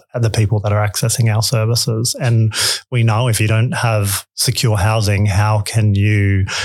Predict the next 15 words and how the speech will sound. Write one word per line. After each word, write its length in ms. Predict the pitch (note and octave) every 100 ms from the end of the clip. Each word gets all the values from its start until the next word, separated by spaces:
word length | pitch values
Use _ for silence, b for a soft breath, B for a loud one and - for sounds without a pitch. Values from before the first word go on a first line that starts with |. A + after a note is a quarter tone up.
| B
then 160 | A#2 G#2
address 540 | F#2+ A2+ G#2 - -
and, 280 | G#3+ G#2 G#2+
and 120 | A#2 A2
look 160 | B2
at 200 | A#2 G2
some 160 | - A2
of 80 | G#2
the, 140 | G#2
you 120 | B2
know, 80 | G#2+
if 100 | G2+
you're 120 | G#2+
in 80 | G2
recovery, 640 | G2+ - A#2 A2 G2 G#2